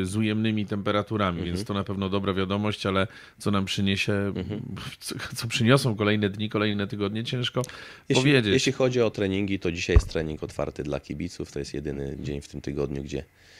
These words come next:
Speaker 2: gdzie, gdzie, gdzie można przyjść na
Speaker 1: Na którą
Speaker 2: łodziankę.
Speaker 1: godzinę można
Speaker 2: Piętnasta dziesięć,
Speaker 1: zaprosić fanów?
Speaker 2: piętnasta dziesięć jest dzisiaj początek i, e, jak się nic oczywiście nie zmieni, no bo pogoda na razie dopisuje i oby tak zostało.
Speaker 1: No, mieliśmy piętnastą dziesięć do Jumy, no to mamy piętnastą dziesięć do Arki.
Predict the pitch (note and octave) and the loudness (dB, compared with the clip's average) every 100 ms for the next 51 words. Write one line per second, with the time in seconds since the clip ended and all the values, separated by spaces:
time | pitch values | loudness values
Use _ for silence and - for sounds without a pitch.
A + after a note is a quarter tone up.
0 | - _ D2+ D#2 D2 D2 C#2+ D#2 D2 C#2+ | -20 _ -8 -4 -2 -2 -4 -2 -2 -2
1 | D2 D2+ D2+ D2 - D2+ - A#2 D2+ A#2 | 0 0 0 0 -2 2 8 8 10 10
2 | A2 G#2 G2 G#2 A2 G#2 G2+ G#2 G2 G2 | 10 8 8 6 6 6 4 4 4 4
3 | F#2 F2 F2+ G2 F2 D#2+ D2+ - E2+ - | 4 4 2 2 2 0 -2 -4 -4 -4
4 | - D#2+ - E2 - D2+ D#2 D2 D2 D2+ | -4 -6 -4 -6 -6 -8 -6 -6 -8 -8
5 | - - C#2+ D2 - - - C#2+ - D2+ | -6 -6 -6 -4 -4 -4 -6 -8 -4 -4
6 | C#2+ C#2+ - - - - - - - - | -4 -6 -6 -10 -10 -20 -20 -20 -20 -20
7 | _ - D2 D2+ D2 D2 D#2 - F2 E2 | _ -10 -4 -2 0 0 2 2 2 2
8 | D#2+ D#2 - E2 E2 E2+ E2+ G#2 F#2 E2+ | -2 -2 0 -2 -2 -2 -2 -2 -2 -2
9 | D#2+ D#2+ - _ E2 F2 E2 D#2 D2+ D2+ | -4 -6 -10 _ -6 -4 -4 -4 -2 -2
10 | D2 D#2 C#2+ D2 - D#2 D2+ D2 C#2+ C#2+ | 0 0 0 -2 2 4 4 2 0 -2
11 | - C#2+ - - - - - - - - | -2 -4 -2 -4 -4 -6 -20 -8 4 10
12 | A2+ A#2+ G#2 G2 E2 G#2+ - F#2+ F2+ F#2+ | 10 12 10 10 8 8 8 6 6 4
13 | G2 F#2 F2+ F2+ F#2+ F#2+ F2+ G2 F2+ F2+ | 2 4 4 4 4 4 2 0 2 2
14 | F2 E2+ F2+ F2 - F2 E2+ - E2+ E2+ | 0 -2 0 -2 -2 -2 -2 -2 -2 0
15 | F2 E2 - | 0 0 -8